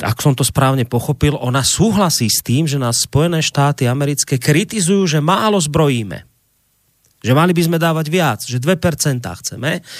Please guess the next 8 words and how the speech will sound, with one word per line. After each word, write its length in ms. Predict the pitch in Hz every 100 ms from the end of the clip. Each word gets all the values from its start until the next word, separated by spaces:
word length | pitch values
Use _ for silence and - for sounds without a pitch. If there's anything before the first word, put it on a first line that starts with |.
| - - -
Čiže 320 | - 120 143 120 - -
včera 320 | - 214 226
ste 160 | 190 190
to 160 | 175
hovorili 480 | 160 170 170 156 139
v, 400 | 117 123 117 117 104 - _ _ _ _ _ -
v 80 | -
Trikolóre, 880 | - 110 - 110 104 110 139 196